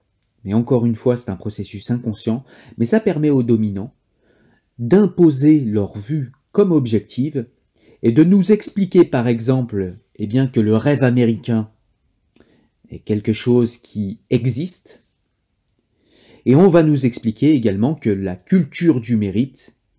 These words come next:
est une culture qui existe. Alors loin de moi l'idée de nier le fait que la culture du mérite existe et que certaines personnes, de par les efforts qu'ils fournissent, sont méritants.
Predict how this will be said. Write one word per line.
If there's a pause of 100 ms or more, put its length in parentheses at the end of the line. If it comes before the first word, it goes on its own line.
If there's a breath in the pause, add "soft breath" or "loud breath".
(360)
est
une
culture
qui
existe. (1000 soft breath)
Alors
loin
de
moi
l'idée
de
nier
le
fait
que
la
culture
du
mérite
existe
et
que (240 loud breath)
certaines
personnes,
de
par
les
efforts
qu'ils
fournissent, (100)
sont
méritants.